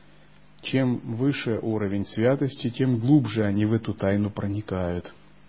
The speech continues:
А мудрые святые знают, что на этой тайне построено всё. Степень достоинства человека можно определить то, насколько он проник в эту тайну или не проник.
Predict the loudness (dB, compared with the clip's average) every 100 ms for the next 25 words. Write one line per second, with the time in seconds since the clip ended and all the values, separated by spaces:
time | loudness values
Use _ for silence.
0 | -10 -4 0 0 -2 -4 -10 -14 -16 -16
1 | -6 0 2 6 6 6 0 0 2 2
2 | 2 0 -2 -6 -6 -4 0 0 0 0
3 | 0 0 0 -2 -4 -6 -6 -6 -4 -6
4 | -6 -6 -6 -8 -12 -20 -20 -20 -20 -20
5 | -20 -20 -20 -20 -20 -20 -20 -20 -20 -20
6 | -20 -20 -20 -20 -20 -20 -20 -20 -20 2
7 | 4 4 2 0 -4 -10 -8 -6 -6 -4
8 | -2 -2 -4 -8 -4 -4 0 0 0 0
9 | 0 0 -2 -4 -4 -4 -4 -4 -6 -2
10 | 0 0 -2 -2 -4 -4 -6 -6 -6 -4
11 | -2 -4 -6 -8 -10 -8 -8 -6 -8 -6
12 | -4 -4 -4 -6 -6 -8 -8 -10